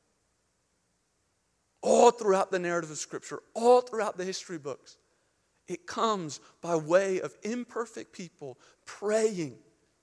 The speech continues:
and Almighty God moving because he delights in us so much that he wants and desires to answer. And when that prayer, that spark becomes a furnace,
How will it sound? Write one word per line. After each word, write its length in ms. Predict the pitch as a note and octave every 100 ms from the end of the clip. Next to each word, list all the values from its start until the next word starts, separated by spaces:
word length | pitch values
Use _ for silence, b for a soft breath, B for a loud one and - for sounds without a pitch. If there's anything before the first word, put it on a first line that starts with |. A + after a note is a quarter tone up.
| _ _ _
and 140 | F#3 -
Almighty 680 | F3+ F#3 D#3 F3 F#3 G#3+ G#3
God 360 | - G3 F3
moving 720 | D3 D#3+ G3 A3 A3+ G3+ G3 F3
because 320 | E3+ - D#3+
he 100 | F3+
delights 460 | D#3+ D3+ F3 - F3
in 80 |
us 100 | D3+
so 180 | - F3
much 300 | E3+ E3 - B B
that 120 | E3
he 120 | E3 F3
wants 540 | D#3+ F3 G3 F#3+ - B B
and 120 | G3
desires 680 | D#3 D3+ D3 E3 E3 D#3+ D3 - b
to 140 | - -
answer. 480 | F#3+ F#3 - - - _ _ _ _ _ _ _ _ _ _ _ _ _ -
And 120 | E3+
when 140 | E3 D#3+
that 220 | G3+ -
prayer, 500 | - A3+ G#3+ C3+ B2 _ _ _ _ _ _ _ _ _ _ _ -
that 160 | E3+ -
spark 760 | - - A3 G#3+ - - -
becomes 380 | E3 - F#3 D3+
a 60 | C#3
furnace, 680 | - E3+ G3+ B3+ - -